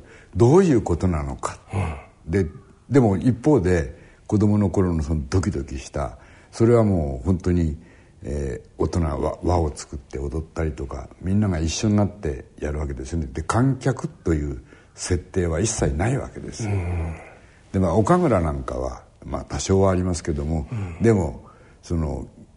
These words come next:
Speaker 1: コミュニティのものですから、
Speaker 2: うん。
Speaker 1: ですから、みんなにこう、直接コミュニケーションしながら、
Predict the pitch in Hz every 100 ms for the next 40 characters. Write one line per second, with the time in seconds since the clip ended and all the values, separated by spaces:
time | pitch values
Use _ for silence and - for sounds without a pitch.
0 | _ - - - 117 151 123 - 76 62
1 | 62 65 67 101 85 76 64 92 147 -
2 | - 71 - 78 73 85 85 82 73 71
3 | 71 64 60 60 - - 80 113 - -
4 | 98 82 82 110 104 82 78 87 80 80
5 | 80 76